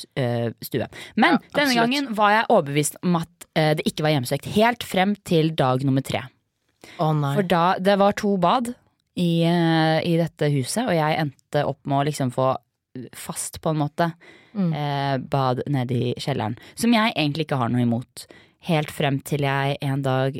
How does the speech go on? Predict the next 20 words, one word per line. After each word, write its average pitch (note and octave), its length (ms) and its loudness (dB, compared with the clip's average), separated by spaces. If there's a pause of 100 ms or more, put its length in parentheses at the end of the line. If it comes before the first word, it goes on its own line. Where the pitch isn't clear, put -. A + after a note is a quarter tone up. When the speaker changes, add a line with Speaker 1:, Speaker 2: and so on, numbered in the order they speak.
Speaker 1:
eh, C3 300 -4
satt - 400 -10
og B2+ 440 -6
pusset D3 240 -8
tenner D#3 280 0 (720)
på - 80 -20
dolokket C3+ 320 -4
der, G#3 200 -8
så - 160 -12
satt D#3 120 -10
jeg D#3+ 180 -8
der, G#3 60 -12
så F3 200 -10 (400)
hører D#3+ 200 -2
jeg C#3+ 140 -4 (180)
Speaker 2:
Du G#3 80 -2
sitter F#3 380 -4
og F3+ 40 -2
børster F3+ 280 -6
tenner? E3+ 220 -2